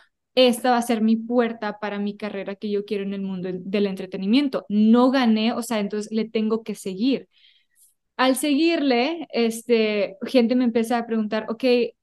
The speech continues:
puedes Miss Texas U S A o puedes hacer algo que creo que nunca se había hecho, de que te puedes ir por tu propio país de corazón, que es México".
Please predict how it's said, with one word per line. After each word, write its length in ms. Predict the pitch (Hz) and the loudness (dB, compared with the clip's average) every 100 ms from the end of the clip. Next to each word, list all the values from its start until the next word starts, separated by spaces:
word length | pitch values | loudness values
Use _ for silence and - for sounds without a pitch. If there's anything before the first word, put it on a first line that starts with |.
| _ _ _ _ _ | _ _ _ _ _
puedes 420 | 247 254 269 262 | 4 4 4 2
Miss 240 | 233 220 226 | -2 -2 -2
Texas 480 | 285 294 - 311 | -4 -4 -6 -4
U 220 | 247 240 240 | 0 2 2
S 260 | 269 - | 0 -4
A 300 | 202 214 320 381 _ _ _ _ | -4 -4 -6 -10 _ _ _ _
o 640 | 370 415 311 302 392 - _ _ _ _ | 2 4 4 4 0 -6 _ _ _ _
puedes 280 | 277 302 311 | 4 6 4
hacer 240 | - 294 | 0 2
algo 420 | 269 302 262 247 | 4 4 4 2
que 140 | 247 226 | 0 -4
creo 180 | 247 247 | -4 -2
que 100 | 269 | 0
nunca 300 | 269 285 302 | 0 0 -2
se 120 | 294 | -2
había 320 | 247 233 254 | 0 2 2
hecho, 400 | 302 - 240 247 | 0 -2 -2 -2
de 160 | 233 226 | -2 -2
que 80 | 226 | -6
te 160 | 226 | -8
puedes 400 | 226 226 233 269 | -6 -4 -2 -2
ir 180 | 254 233 | -4 -2
por 220 | 247 233 | -2 -2
tu 180 | 240 226 | -2 -4
propio 380 | 226 220 247 233 | -2 0 0 0
país 440 | 208 190 220 226 | 2 4 4 4
de 160 | 220 220 | 4 4
corazón, 680 | 202 175 202 220 214 262 285 | 2 0 0 2 4 2 2
que 140 | 233 | -2
es 140 | 220 220 | 0 2
México". 680 | 277 523 - - 185 - | 2 2 -4 -10 -8 -8